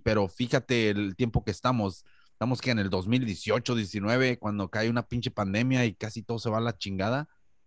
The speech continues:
Había un pin-, había un caos, eh, en, en todos lados. Am, era una ridiculez, man. O sea que, mm, si eso era algo mínimo, porque el virus no era, no creas que era una pinche pandemia donde, donde estaban cayendo como moscas.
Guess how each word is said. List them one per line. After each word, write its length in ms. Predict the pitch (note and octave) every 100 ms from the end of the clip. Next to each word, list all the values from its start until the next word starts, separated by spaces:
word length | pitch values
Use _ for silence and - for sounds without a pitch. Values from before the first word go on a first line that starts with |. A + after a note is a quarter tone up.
| _ _
Había 220 | F#2 G#2+
un 80 | A#2+
pin-, 260 | B2+ B2+ F2+
había 220 | G2+ B2+
un 100 | C#3+
caos, 580 | - - D3 D#3 G2 A2
eh, 280 | G2 F2
en, 220 | F#2 F#2+ - -
en 180 | F#2 - _
todos 300 | G#2+ G#2 F#2+
lados. 480 | F#2 F2 D#2 - - - - - - -
Am, 600 | - F2+ F2 E2 D#2 C#2+ G#1+
era 280 | G1+ F2 A#2+
una 180 | C#3
ridiculez, 720 | A#2+ A2 G2+ - F#2 G#2+ E3
man. 200 | A#2 F2+
O 40 | F#2
sea 160 | - A2+
que, 320 | B2 G2+ - - - - _ _
mm, 200 | - F#2 - - G#2
si 200 | - A#2
eso 200 | A#2+ D#3 C#3+
era 160 | C3
algo 240 | C3+ C3 G#2
mínimo, 540 | A#2 E3+ B2+ G#2 G#2
porque 320 | F#2 F#2+ G2
el 160 | F#2+ F#2+
virus 340 | G#2 C#3+ D#3
no 160 | A#2 A#2+
era, 160 | A#2 A2
no 140 | A2
creas 240 | A#2+ A#2
que 120 | - G#2+
era 140 | A2+
una 160 | A#2 A2
pinche 240 | B2 A2 A2+
pandemia 400 | G2+ G2 A#2 A2
donde, 360 | G2+ G2 F2 - _ _ -
donde 220 | G2 G#2
estaban 300 | G2+ A2+ A2+
cayendo 380 | G#2+ G2+ A#2 A#2
como 220 | F#2+ F#2
moscas. 760 | E2+ F#2 C#3 - G#2+ G#2+ -